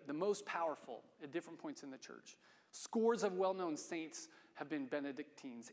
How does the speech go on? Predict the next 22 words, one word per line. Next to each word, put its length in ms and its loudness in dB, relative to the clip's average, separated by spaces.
Anselm, 540 -4
Boniface, 600 -6
Bernard 320 2
of 100 -10
Clairvaux, 640 -8
Augustine 460 -8
of 160 -10
Canterbury. 520 -12
A 40 -16
bunch 200 2
of 160 -2
popes 540 -2
were, 320 2
like, 160 2
I 80 2
don't 80 -4
know, 120 -6
ten 140 -6
or 40 -6
fifteen 500 -8
different 200 -8
popes, 280 -8